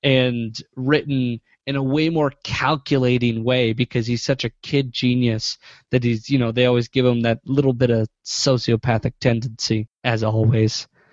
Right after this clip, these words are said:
And, and they don't really, I mean, it's, it's addressed how his father died, but, uh, um, the story of how he gets over it is a lot more played down and not really the central focus of Big Hero six,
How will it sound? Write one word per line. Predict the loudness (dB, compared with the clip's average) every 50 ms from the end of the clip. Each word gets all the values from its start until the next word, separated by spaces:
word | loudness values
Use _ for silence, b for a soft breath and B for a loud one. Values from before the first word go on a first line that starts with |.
| b b b b b b _
And, | -4 -2 -2 -2 -4 -4 -6
and | -2 0 0 0 0 0 2 2 2 0 0
they | -4 -2 0 0 2 2
don't | 2 0
really, | 2 2 2 4 4 4 2 0 0 -2
I | 0
mean, | 0 2 2 2
it's, | 0 0 -2 -4
it's | -2 -2 0 2 2
addressed | 0 0 0 0 0 2 2 2 2 0 -4 -6 -8 -10 -12 b b b b b b
how | b -2 0 0
his | 2 0 -2
father | -2 0 2 2 2 2 2 0 2
died, | 2 2 2 2 0 -2 -2
but, | -2 0 0 2
uh, | 2 0 0 0
um, | 0 0 0 -2 -4 -8 -10 -14 _ _ -2
the | 0
story | 0 2 0 -2 -2 0 0 2 2 4 2 2 2 0 0 -2 -6 -12 _ _ _ _ 0
of | 0 0 0
how | 0 0 0 0 0
he | -2
gets | -2 -4 -8 -6 -4 -4
over | -2 -2 -2 -4 -4 -4 -4 -4
it | -4 -6 -8 _ _ _ _
is | -2 0 0 2 0 0 -2 -2 -4 -4 -6 -6 -8 -8 -10 -8
a | -6 -4
lot | -2 0 0 0 0 0 0
more | 0 0 0
played | -2 -4 -2 0 0 0 0 -2 -2
down | 0 0 2 2 2 2 2 2 0 -2 -4 -4 -6
and | -6 -4 -2
not | 0 0 0 0 -2
really | -2 -2 -2 -2
the | -4 -6 -6
central | -4 -4 -4 -2 -4 -6
focus | -4 0 2 2 2 2 0 -2 0 0
of | -2 0 2
Big | 0 0 2
Hero | 2 2 2 2 2
six, | 0 0 0 0 0 0 -6 -8 -8 -10